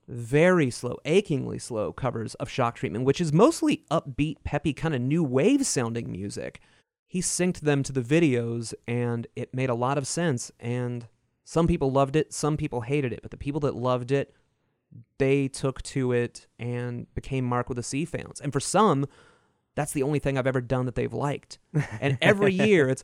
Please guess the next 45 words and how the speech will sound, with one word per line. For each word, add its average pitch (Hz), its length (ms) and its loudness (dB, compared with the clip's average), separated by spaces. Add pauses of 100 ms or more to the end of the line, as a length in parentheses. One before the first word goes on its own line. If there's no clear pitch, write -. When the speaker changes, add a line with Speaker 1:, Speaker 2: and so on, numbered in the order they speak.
(120)
Speaker 1:
"Mark, 170 420 6
when 143 180 4
are 185 40 8
you 185 80 8
putting 165 240 4
those 151 160 6
Shock 156 260 2
Treatment 139 320 -2
songs 135 340 2
out 131 200 2
on 123 180 -2
vinyl?" 139 380 -2 (180)
I - 80 -4
haven't 214 200 2
recorded 147 460 0
a 123 60 -2
single 151 320 0
Shock 151 300 -2
Treatment 117 340 -6
song 117 340 -6
since 117 240 -10
two 143 160 -4
thousand 127 380 -4
five. - 420 -4 (340)
Every 208 180 2
couple 180 260 0
of 147 80 0
months, 151 320 -2 (140)
when 127 160 -2
I 127 80 2
was 123 180 -2
down, 139 480 0
I 131 140 -2
would 151 100 2
add 160 180 -2
another 170 300 -2
one. - 300 -8 (320)
And 190 160 2
you 262 80 2
can 170 100 -2
hear 233 280 2
that 160 140 8
in 143 120 4
the 131 80 2
songs. 135 480 -2